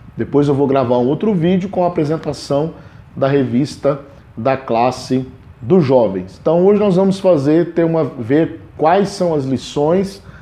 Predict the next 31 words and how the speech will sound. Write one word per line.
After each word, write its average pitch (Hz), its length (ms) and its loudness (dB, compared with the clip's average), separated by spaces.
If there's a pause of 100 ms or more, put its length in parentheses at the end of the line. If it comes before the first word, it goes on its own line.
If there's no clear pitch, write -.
(420)
que 175 120 2
nós 170 260 4
vamos 175 300 0
estudar 180 760 -2 (280)
no 151 240 0
primeiro 180 420 4
trimestre 170 540 0
de 180 80 -4
dois 196 200 4
mil 160 360 0 (840)
e 147 60 0
vinte 165 300 0
e 147 220 0
vinte 151 220 0
e 202 60 2
dois, 165 320 4
que 196 160 -4
já 170 120 2
está 175 300 -4
aí 147 160 0
chegando, 135 680 -2
né? 165 180 0 (480)
Hoje, 139 540 2 (420)
no 113 100 -4
dia 123 200 0
que - 80 -2
eu 120 40 4
estou 117 220 -2
gravando 120 420 0
este 143 220 -6
vídeo, 190 420 -2